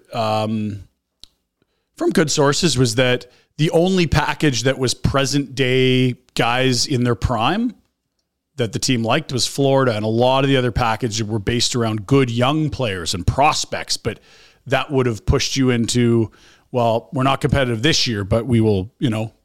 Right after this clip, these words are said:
be good down the road." And I think this group, after a playoff run last year that got them into the second round, were like, "Well, I don't think we wanna go back to missing playoffs." The, the,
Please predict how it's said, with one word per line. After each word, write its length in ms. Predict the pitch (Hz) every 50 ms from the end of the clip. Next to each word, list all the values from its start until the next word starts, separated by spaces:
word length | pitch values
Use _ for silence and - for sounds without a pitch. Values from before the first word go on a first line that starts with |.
| _ _ _ _ _ _ _ _ 110
be 160 | 135 131 117
good 200 | 117 139 120 110
down 260 | 110 135 123 120 113
the 80 | 110 104
road." 380 | 104 117 147 156 147 135 120 117
And 100 | 117 113
I 40 | 110
think 400 | - - - 143 131 113 - -
this 260 | 113 127 123 - -
group, 280 | - - 131 123 - - -
after 500 | 127 127 131 127 - - 139 120 113 107 104
a 40 |
playoff 540 | 95 - - 135 127 120 117 110 104 95 -
run 200 | 120 113 110 104
last 400 | 107 110 110 113 117 110 - - 127
year 80 | 120 104
that 160 | 107 98 -
got 220 | - 113 101 -
them 80 | - 107
into 120 | 104 104 95
the 80 | 87
second 300 | - - 113 - - 101
round, 220 | 110 113 110 110 104
were 60 | 101
like, 120 | 98 107 110
"Well, 240 | 110 110 107 - - - - - - - - _ - -
I 60 | -
don't 100 | 131 156
think 80 | 180
we 80 | 175 165
wanna 120 | 160 160
go 80 | 156 156
back 260 | 120 143 139 139 - -
to 60 | 143
missing 260 | 127 139 - - 117 104
playoffs." 440 | - 147 147 127 90 78 - - -
The, 100 | 117 107
the, 180 | 95 104 95